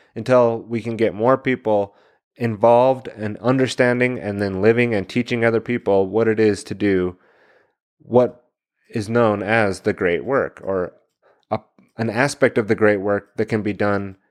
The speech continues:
in y-, in your way of doing it, right? And in, in the way that you wanna put out the information or the way that you'd like to do, uh, that in your life, which might not be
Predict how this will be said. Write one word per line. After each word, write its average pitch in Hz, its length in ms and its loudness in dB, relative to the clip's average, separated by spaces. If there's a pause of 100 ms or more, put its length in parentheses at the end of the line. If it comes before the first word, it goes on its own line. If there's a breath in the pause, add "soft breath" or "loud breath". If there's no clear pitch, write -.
(240)
in 110 160 -4
y-, 117 260 -2
in 113 160 -6
your 143 220 4
way 104 200 4
of 85 120 -2
doing 87 320 -4
it, - 240 -16 (300)
right? 98 320 0 (420 soft breath)
And 107 240 -4
in, 107 220 -4 (120)
in 113 140 -2
the 113 80 0
way 117 160 6
that 104 140 0
you 135 180 2
wanna 107 340 0 (180)
put 117 200 0
out 101 160 0
the 101 100 -2
information 90 560 -4
or 92 100 -2
the 92 120 -6
way 101 140 -2
that 92 140 -4
you'd 113 280 0
like 104 220 2
to 104 80 -8
do, 95 460 0 (1400 soft breath)
uh, 98 320 2 (540)
that 113 240 4
in 101 160 -2
your 113 240 4
life, 76 420 -2
which 107 240 -4
might 117 220 0
not 107 240 0
be 107 300 0